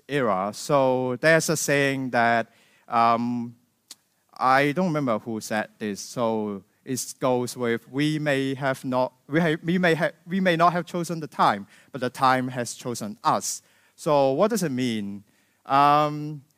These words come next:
yeah, we, uh, we born in this chaotic era with lots of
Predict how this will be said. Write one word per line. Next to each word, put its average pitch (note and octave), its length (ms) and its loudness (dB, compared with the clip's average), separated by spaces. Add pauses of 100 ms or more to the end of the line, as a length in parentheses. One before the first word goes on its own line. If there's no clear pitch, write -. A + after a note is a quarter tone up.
(140)
yeah, D#3 320 6
we, D#3 580 0
uh, B2+ 600 2 (560)
we C3 160 -2
born D3+ 640 2
in C3+ 240 -6
this C3 420 -4 (560)
chaotic C3 480 -2 (280)
era B2 540 -2 (420)
with A#2 760 0 (300)
lots A#2 360 0
of G#2+ 300 -2